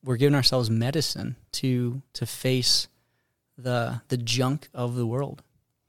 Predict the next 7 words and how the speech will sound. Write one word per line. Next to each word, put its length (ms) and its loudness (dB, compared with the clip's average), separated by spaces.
So 160 2
those 140 8
would 80 2
be 80 8
my 200 6
three 520 -2
takeaways. 720 -4